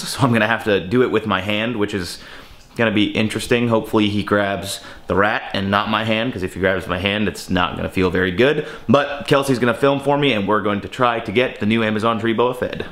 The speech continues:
All right, so there's the rat. Let's go ahead and see if he is going to eat. Hey, bud, I don't know where his head's at. Oh, wow, it's literally right there. All right, let's see if he's gonna be interested. He's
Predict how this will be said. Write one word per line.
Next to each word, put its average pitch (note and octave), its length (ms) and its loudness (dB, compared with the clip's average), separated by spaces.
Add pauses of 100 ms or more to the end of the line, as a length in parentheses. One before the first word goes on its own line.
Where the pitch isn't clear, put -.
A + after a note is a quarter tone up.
(200)
All G2+ 180 0
right, A#2+ 320 0
so G2 360 0 (120)
there's G#2 420 0
the G2 100 -2
rat. A#2 520 0 (160)
Let's G2 220 -8
go G2 180 0
ahead G#2 540 -2 (720)
and F#2+ 280 -6
see A2+ 360 -4
if - 160 -4
he A2+ 160 0
is - 140 -4
going G2 300 -6
to - 220 -14
eat. - 440 -18 (640)
Hey, - 120 -20
bud, C3 160 -10 (240)
I C3+ 40 -12
don't B2+ 120 -6
know A#2+ 80 -6
where A2+ 140 -12
his G#2+ 140 -16
head's G#2+ 360 -6
at. A2+ 500 -2 (100)
Oh, G2 200 -8 (100)
wow, F#2 180 -10
it's - 120 -20 (100)
literally F#2+ 280 -10
right F#2 220 -10
there. - 220 -12 (1080)
All G#2+ 100 -14
right, A#2 320 -10
let's - 240 -18
see A#2 140 -8
if A2+ 80 -10
he's A2+ 120 -12
gonna A2+ 160 -4
be A#2 160 -4
interested. A2 680 -4 (1000)
He's - 100 -20